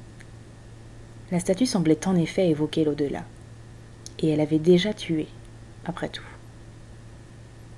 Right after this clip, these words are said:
Avez-vous déjà entendu parler des bourgeois de Calais ? » Beauvoir feignit de réfléchir. Non.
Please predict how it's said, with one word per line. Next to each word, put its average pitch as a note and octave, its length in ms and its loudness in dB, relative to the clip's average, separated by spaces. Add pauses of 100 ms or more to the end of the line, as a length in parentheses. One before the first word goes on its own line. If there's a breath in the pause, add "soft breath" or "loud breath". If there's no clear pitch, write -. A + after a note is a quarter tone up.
(420)
Avez-vous F3+ 260 6
déjà A3 240 10
entendu G3 280 2
parler F#3 360 2
des F#3 120 6
bourgeois E3 440 2
de F3+ 120 2
Calais ? » D#3+ 360 -2 (1200)
Beauvoir E3 600 4
feignit F3 520 4
de E3+ 120 2
réfléchir. - 560 -4 (920 loud breath)
Non. E3 140 2